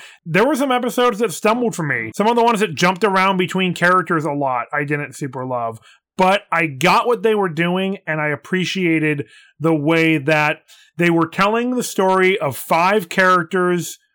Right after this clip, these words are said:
plus more, really six or seven characters, and you include Moiraine and Lan, and then a lot of side characters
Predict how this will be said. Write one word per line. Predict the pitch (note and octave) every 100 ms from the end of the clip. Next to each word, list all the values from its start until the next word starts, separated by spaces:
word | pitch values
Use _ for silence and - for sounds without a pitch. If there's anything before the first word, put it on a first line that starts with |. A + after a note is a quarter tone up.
| _ _
plus | - G3+ A3 G#3
more, | F3+ F3+ D3 A#2+ D#3+ - _ -
really | A#3 A#3 F#3+
six | - G#3+ -
or | E3+
seven | F3+ F3
characters, | D3+ D#3+ D#3 D3+
and | D#3
you | D3+
include | C#3 D#3+ C#3+
Moiraine | D3 C#3+ C#3+ D3 C#3+
and | C3+
Lan, | D#3 G3+ G3 F#3 F3 E3+ - -
and | F3
then | E3
a | D#3
lot | D#3
of | E3
side | - E3 D#3+
characters | D#3+ D3+ C#3+ D3 C#3